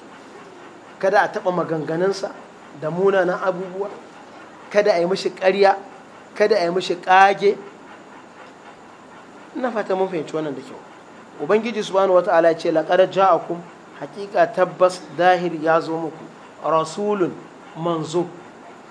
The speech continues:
Haka aka faɗi, aka ce rasulun manzo. Amma ka san manzon daga wurin Allah ne. Ko? "Rasulun min Allahi yatlu suhufan mutahhara,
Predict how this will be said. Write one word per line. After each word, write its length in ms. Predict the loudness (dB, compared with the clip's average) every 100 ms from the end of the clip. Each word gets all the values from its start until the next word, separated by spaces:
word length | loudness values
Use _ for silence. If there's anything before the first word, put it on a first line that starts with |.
| -20 0
Haka 220 | 2 4
aka 180 | 2 2
faɗi, 300 | -6 -8 -4
aka 200 | -2 -2 -6
ce 180 | -2
rasulun 600 | 0 0 -4 -8 -4 -2 -2
manzo. 400 | -6 -10 -12 -16 -16 -20 -20 -20 -8
Amma 240 | -2 0 2
ka 140 | 2
san 180 | 2 0
manzon 360 | 0 0 0 0
daga 160 | 0
wurin 240 | 0 0 0
Allah 260 | 0 0 -4
ne. 120 | -8 -18 -20 -20 -20 -20 -20 0
Ko? 200 | 0 0 -6 -20 -4
"Rasulun 440 | -2 -2 -4 -4 0
min 140 | 4
Allahi 520 | 4 4 4 4 -2 -8 -14 -20 -10
yatlu 460 | 2 2 2 -2 -2
suhufan 640 | -2 -6 -4 0 4 2 0 -14 -8
mutahhara, 560 | -2 2 2 0 -4